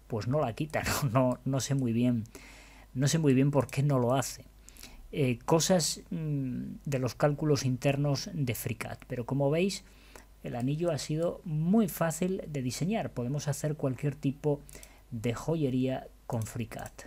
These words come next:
Ya veis que queda súper bien, es muy simple, es el símbolo de infinito sobre un aro, podríamos hacer cualquier cosa, pero bueno, ya lo que juega es la imaginación y aquí lo que estamos mostrando es la técnica para poder hacerlo.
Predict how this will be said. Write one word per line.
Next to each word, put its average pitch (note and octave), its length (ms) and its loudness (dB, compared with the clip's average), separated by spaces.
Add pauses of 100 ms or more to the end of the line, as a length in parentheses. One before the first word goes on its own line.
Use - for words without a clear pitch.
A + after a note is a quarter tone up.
(440)
Ya C#3 160 -8
veis B2 180 -10
que A#2+ 160 -8
queda C3+ 320 -2 (460)
súper A#2+ 420 4
bien, A2 260 -2
es D3+ 140 6
muy D#3+ 220 6
simple, F#3+ 600 4 (280)
es A#2+ 180 -6
el A#2+ 160 -2
símbolo B2+ 460 2
de A#2+ 80 2
infinito B2 800 2
sobre A#2 400 0
un B2 120 4
aro, F3 240 2
podríamos A#2+ 460 0
hacer A#2+ 280 -2
cualquier A#2 420 -2
cosa, F#3+ 420 4 (880)
pero A2 220 2
bueno, B2 280 0 (160)
ya A#2 260 2
lo B2 120 2
que A#2+ 80 -2
juega C#3 320 2
es C#3 80 0
la C3+ 80 0
imaginación C3+ 760 0
y G#3 180 -4
aquí D#3 280 -4
lo D#3 180 2
que B2 600 2
estamos C#3 340 0
mostrando C#3+ 460 0
es C#3+ 80 0
la C3 160 -2
técnica D3 540 2 (640)
para C3 220 6
poder B2+ 260 4
hacerlo. - 440 -6